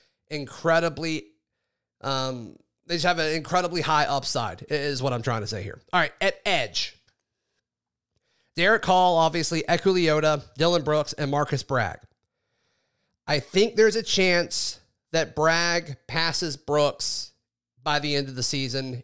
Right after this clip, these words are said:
in regards to what the rotation looks like. I don't think Brooks or Bragg will have a huge role this year unless something happens to Hall or Eku. God forbid that happened, but I think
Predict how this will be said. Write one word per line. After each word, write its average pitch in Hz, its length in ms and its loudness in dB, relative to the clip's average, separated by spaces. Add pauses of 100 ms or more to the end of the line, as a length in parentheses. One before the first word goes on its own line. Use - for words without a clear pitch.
in 143 160 -4
regards 135 540 -2
to 139 120 -6
what 131 200 -4
the 139 80 -8
rotation 156 640 -4
looks 160 220 -4
like. 165 320 0
I 160 140 2
don't 175 180 2
think 156 300 -4
Brooks 156 340 -2
or 156 140 2
Bragg 143 460 -2
will 143 80 0
have 147 180 -2
a 143 40 0
huge 175 520 -6
role 202 460 2 (460)
this 190 260 0
year 196 440 0
unless 160 300 -2
something 151 360 -4
happens 156 560 -2
to 143 420 -2 (380)
Hall 160 520 4
or 139 220 -2
Eku. 175 720 -2
God 147 240 0
forbid 143 320 -4
that 135 160 -4
happened, 147 500 -4
but 135 240 -4 (300)
I 156 160 -2
think 220 580 -4